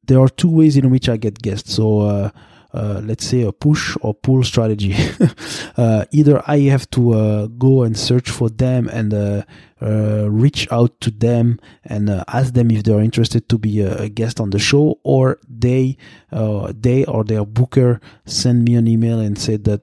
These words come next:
uh, they, they have someone that could be a great guest, and then I have them on the show, uh, which is great. And usually the bookers, they s-, do send some information about the, about the potential guests. So I, the research, I have to do less research in this case, but otherwise,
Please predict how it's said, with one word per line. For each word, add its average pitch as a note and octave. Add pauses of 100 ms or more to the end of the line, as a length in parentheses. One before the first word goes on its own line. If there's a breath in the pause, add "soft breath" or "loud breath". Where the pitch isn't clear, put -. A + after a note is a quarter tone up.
(280)
uh, G#2
they, G2+
they G#2
have G#2
someone G#2+
that G2
could G#2
be G#2+
a G#2
great A2
guest, A2+
and G2
then G#2
I G2
have G2+
them G2+
on G2+
the G#2
show, - (460 loud breath)
uh, G#2
which A2
is A2
great. G#2+
And G#2+
usually B2+
the A#2+
bookers, A2+
they G#2
s-, G2+
do A2+
send A2
some G#2+
information G#2
about G2
the, G2 (380 loud breath)
about G#2+
the -
potential G#2+
guests. A2+
So G#2+
I, G#2+
the G#2
research, A2+
I G#2+
have A#2+
to -
do A2
less A#2+
research A#2
in G#2+
this G#2
case, C#3+
but -
otherwise, C3+